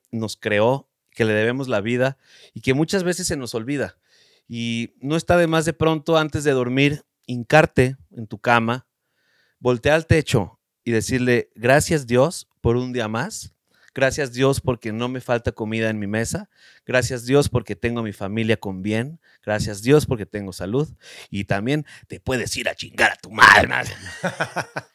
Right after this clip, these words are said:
Speaker 2: Oye, creo que estaría interesante, ya, antes de terminar el podcast, creo que estaría interesante como que yo creo sinceramente que vamos a ganar. Yo creo en, en, en lo que estamos haciendo, aunque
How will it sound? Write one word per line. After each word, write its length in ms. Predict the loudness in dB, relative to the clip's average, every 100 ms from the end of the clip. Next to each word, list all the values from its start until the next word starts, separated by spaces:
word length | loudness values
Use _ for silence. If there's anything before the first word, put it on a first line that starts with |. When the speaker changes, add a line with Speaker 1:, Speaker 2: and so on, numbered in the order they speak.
| _ -14 -12 -16 -12 4
Speaker 2:
Oye, 320 | 6 8 6
creo 140 | 0 -2
que 80 | 0
estaría 280 | 0 2
interesante, 840 | 0 -2 -2 2 4 4 4 2 0
ya, 140 | -4 -2
antes 280 | -2 -2 -2
de 180 | -2 -2
terminar 340 | -6 -6 -4
el 80 | 0
podcast, 400 | 0 0 -2 -2
creo 120 | -4
que 60 | -6
estaría 180 | -6 -4
interesante 580 | -2 -2 -4 -6 -6 -10 -20 -20 _ _ _ _
como 340 | -8 -4 -6
que 360 | -4 -4 -4 -10 _ _
yo 300 | 0 4 4
creo 360 | 6 8 10 10
sinceramente 520 | 8 4 4 6 2
que 80 | 0
vamos 240 | -2 -6
a 80 | -10
ganar. 400 | -10 -10 -12 -14
Yo 220 | -10 -10 -6
creo 240 | -4 -2
en, 160 | -4 -6
en, 340 | -6 -6 -8 -12
en 180 | -12
lo 100 | -12
que 60 | -10
estamos 320 | -6 -6 -6
haciendo, 400 | -4 0 0 0 0
aunque 600 | -2 -4 -6 -6 -6